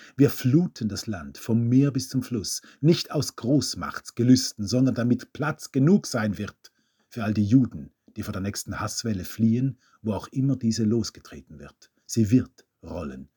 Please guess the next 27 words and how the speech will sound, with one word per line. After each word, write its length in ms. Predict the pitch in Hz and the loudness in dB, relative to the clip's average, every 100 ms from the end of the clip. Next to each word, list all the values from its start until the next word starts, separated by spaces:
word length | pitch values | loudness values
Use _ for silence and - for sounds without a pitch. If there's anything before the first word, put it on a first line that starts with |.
| _ - | _ -12
und 140 | 104 | -6
sie 120 | 95 | -2
wird 160 | 113 - | -4 -4
der 60 | |
Shoah 380 | 113 - 120 107 | -6 -2 0 -2
gleichkommen 720 | 95 90 92 - 87 78 82 _ _ _ | -6 -8 -10 -12 -12 -12 -14 _ _ _
oder 180 | 80 80 | -18 -14
diese 240 | 82 82 | -12 -12
gar 240 | 78 76 69 | -10 -10 -10
übertreffen, 720 | 71 - - - - 69 - _ - | -14 -14 -12 -12 -14 -18 -18 _ -14
wie 100 | 101 | -6
immer 260 | 135 123 | -2 0
man 140 | 101 87 | 0 -4
sich 160 | 87 | -10
das 160 | - - | -12 -12
vorzustellen 680 | - 107 - - - 69 69 | -8 -8 -8 -16 -18 -20 -20
hat. 320 | - - - _ _ _ _ _ _ _ _ _ _ _ _ _ _ _ | -20 -20 -20 _ _ _ _ _ _ _ _ _ _ _ _ _ _ _
Unsere 260 | 143 131 120 | 2 4 4
Geschichte, 640 | 110 - 143 - - 69 _ | 2 -2 -4 -4 -16 -18 _
unser 200 | 135 127 | -2 -2
klinisches 640 | - - 147 147 117 - | -2 2 2 2 -4 -2
Wissen 320 | 143 - 85 - | -2 -4 -8 -12
über 160 | 87 | -10
den 200 | - 87 | -10 -10
Hass 380 | - - - - _ | -10 -10 -14 -16 _
gegen 260 | 117 101 101 | -2 0 -2
uns 380 | 98 107 - | -6 -6 -8